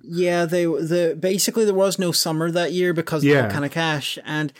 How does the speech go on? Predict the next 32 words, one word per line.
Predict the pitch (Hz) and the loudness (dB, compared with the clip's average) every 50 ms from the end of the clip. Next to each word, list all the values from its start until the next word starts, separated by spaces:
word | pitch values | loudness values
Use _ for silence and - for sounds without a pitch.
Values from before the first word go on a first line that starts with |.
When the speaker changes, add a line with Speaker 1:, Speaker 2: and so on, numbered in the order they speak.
| - _ _ | -20 _ _
Speaker 1:
the, | - 170 175 | 0 0 0
the | 185 165 180 170 | 2 2 2 2
Scream | - - - 196 220 233 220 208 185 175 | 2 0 0 0 0 2 2 2 2 2
was, | 165 160 139 - - - | 0 0 0 0 -2 -2
was | - 143 156 147 131 123 | -4 -4 -2 -2 -2 -2
drawn | - 165 165 160 160 156 147 | -2 0 0 2 2 2 0
around | 143 143 143 | 0 0 0
the | 143 | 0
same | - - 151 143 143 | -2 -2 -2 -2 -2
time, | 135 - 170 165 156 147 139 139 | -2 -2 -2 -2 0 0 0 -2
and | 135 139 139 | -2 -2 -4
you | - | -4
can | - 151 143 | -4 -6 -6
see | - - 156 151 143 | -4 -2 -2 -2 -2
the, | 135 143 139 135 | 0 0 -2 -2
the, | 131 139 135 - - | -2 -4 -6 -6 -6
it's | 156 160 - - | -6 -6 -4 -2
theorized | - 170 165 151 143 135 135 139 - - | -2 0 0 2 0 0 0 -2 -4 -8
that | - | -10
the | 139 | -6
sky | - - - 160 151 151 147 | -6 -4 -2 -2 0 0 0
in | 147 143 139 135 | 0 0 -2 -4
the | 131 | -4
painting | - 151 147 143 135 139 139 | -6 -6 -6 -4 -4 -4 -6
The | 131 120 | -4 -4
Scream | - - - 147 143 139 135 135 | -4 -4 -4 -2 -2 0 0 0
was | 135 131 139 | -2 -2 0
actually | 135 135 135 - - - - 139 139 135 135 131 - - | -2 -2 -2 -4 -8 -12 -10 -6 -4 -2 -2 -4 -4 -4
not | 156 147 143 135 127 - - - | -4 -2 -2 -2 -4 -8 -10 -10
supposed | - 143 127 151 151 139 - - | -10 -6 -4 -4 -4 -4 -6 -8
to | 135 | -6
be | 131 139 131 131 131 | -2 -2 0 0 -2